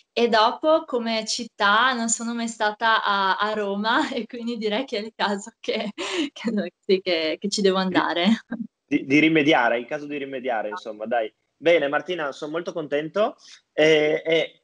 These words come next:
Speaker 2: è atipico per, comunque per una ragazza della tua età, perché spesso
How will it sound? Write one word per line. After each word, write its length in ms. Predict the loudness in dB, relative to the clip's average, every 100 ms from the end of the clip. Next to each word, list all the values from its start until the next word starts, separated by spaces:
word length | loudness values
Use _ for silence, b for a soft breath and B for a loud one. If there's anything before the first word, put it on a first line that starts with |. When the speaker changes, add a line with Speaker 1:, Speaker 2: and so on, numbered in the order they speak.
| 0
Speaker 2:
è 80 | 2
atipico 520 | 2 0 -2 0 -2
per, 180 | -2 -6
comunque 340 | -6 -4 -4
per 140 | 0 0
una 160 | 2
ragazza 400 | 0 0 -2 0
della 100 | -2
tua 120 | -2
età, 180 | -4 -4
perché 200 | -4 -6
spesso 520 | -4 -4 2 2 2